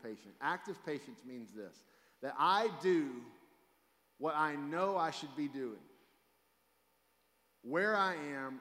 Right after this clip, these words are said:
right now, and I trust God with what the future holds. That's what active patience means.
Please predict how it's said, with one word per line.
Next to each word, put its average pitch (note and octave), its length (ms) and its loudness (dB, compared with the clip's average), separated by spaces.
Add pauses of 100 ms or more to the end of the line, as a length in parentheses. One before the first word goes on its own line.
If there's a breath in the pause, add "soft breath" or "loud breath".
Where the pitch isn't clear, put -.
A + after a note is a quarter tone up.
right D3 380 0
now, A2+ 340 -6 (500)
and D3+ 140 -2
I D3 140 2
trust - 440 -6
God C3 460 -2 (480)
with B2 180 -10
what C3 140 -4
the B2 80 -10
future B2 320 -10
holds. G#2+ 240 -14 (1120)
That's D#3 280 -4
what D#3 180 -4
active C3 340 -4 (100)
patience A#2 380 -10 (380)
means. A2 360 -14